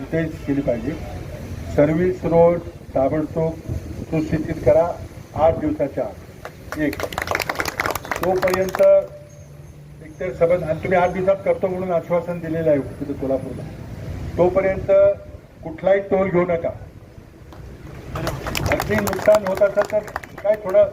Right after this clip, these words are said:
पंचवीस टक्के, पन्नास टक्क्यापेक्षा जास्त टोल घ्यायचा नाही. पण टोल रस्ते जर पूर्ण झाले नाहीत,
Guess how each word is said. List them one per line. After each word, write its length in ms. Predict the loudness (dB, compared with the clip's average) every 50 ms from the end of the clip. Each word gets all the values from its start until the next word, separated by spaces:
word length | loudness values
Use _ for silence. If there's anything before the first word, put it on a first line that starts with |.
| -2 -14 -18 -20 -20 -20 -20 -20 -18 -10 -6
पंचवीस 340 | -6 -4 -4 -4 -8 -6 -4
टक्के, 240 | -6 -2 2 2 2
पन्नास 360 | 4 4 2 4 6 4 4 4 2
टक्क्यापेक्षा 580 | -4 -2 0 0 0 0 0 -2 2 2 2
जास्त 360 | 4 6 4 4 4 2 0 -4 0 2
टोल 160 | 2 2 2
घ्यायचा 340 | 2 0 0 0 0 0 0
नाही. 280 | 0 0 -2 -2 -4 -8 -14 -18 -20 -20 -20 -20 -20 -20 -20 -20 -14 -10 -8
पण 100 | -8 -8
टोल 380 | -8 -6 0 4 6 6 6 4 2 0
रस्ते 340 | -2 -2 -2 -2 0 0 2
जर 120 | 2 0
पूर्ण 360 | 0 -2 -6 -2 2 2 2
झाले 260 | 4 4 4 2 2
नाहीत, 280 | 4 6 6 6 4 0